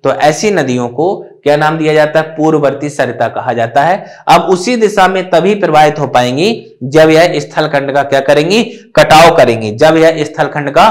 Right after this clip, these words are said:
कटाव करेंगी। तो ऐसी नदियां भारत में अधिकांश हैं, जैसे गंगा नदी, जैसे यमुना नदी, जैसे ब्रह्मपुत्र नदी, जैसे सिंधु नदी। हिमालय की उत्पत्ति के बाद भी यह जिस direction में बह रही थी,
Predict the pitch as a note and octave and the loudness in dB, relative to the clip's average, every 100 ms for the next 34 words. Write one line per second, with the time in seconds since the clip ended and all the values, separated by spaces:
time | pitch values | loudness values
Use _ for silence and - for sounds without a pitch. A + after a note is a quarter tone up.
0 | G3+ B2 - G3+ G3+ G3 G3 G#3 G#3 - | 0 -4 -2 -4 -4 -8 -8 -12 -14 -20
1 | _ F#3 F3+ F3+ F3+ A#3 G#3 G3+ G3+ F#3 | _ 0 2 2 0 -2 0 0 0 2
2 | F3+ F#3 D#3+ C#3 C#3+ C#3+ C3+ C3 C#3+ D3 | 2 0 -4 -2 0 0 -2 -4 -4 -2
3 | D#3+ C#3 C3+ D3 D3 G2 F2+ - _ _ | -2 -2 -2 -2 -2 -4 -12 -18 _ _
4 | C#3+ D#3+ E3 D#3 D3 D#3+ D#3+ A#2+ F#2+ C3 | -2 -2 2 0 2 0 0 -2 -6 -4
5 | D#3 E3+ D#3+ D#3 D#3 E3+ D#3+ B2+ D3 D#3+ | -2 -2 -2 -2 -2 -4 -4 -6 -4 -4
6 | E3 D#3+ E3+ E3+ F3 A#2 C#3+ G3 - - | -4 -6 -6 -4 -4 -2 0 -2 -4 -16
7 | - D#3+ F3+ F#3 A3 A3 A#3 F#3 F#3 F3 | -4 0 2 4 2 0 -2 -4 -2 -2
8 | E3+ G3+ G3+ F#3 D3+ D3 D3+ F#3 F#3 F3+ | 0 -4 0 2 4 4 4 2 2 2
9 | E3+ E3+ D3+ D3 D3 D#3 D3 A#2+ A2+ B2 | 0 2 4 4 2 -4 -2 -2 -2 -2
10 | C3 D#3+ C4 C4+ - | -4 -2 -2 -2 -10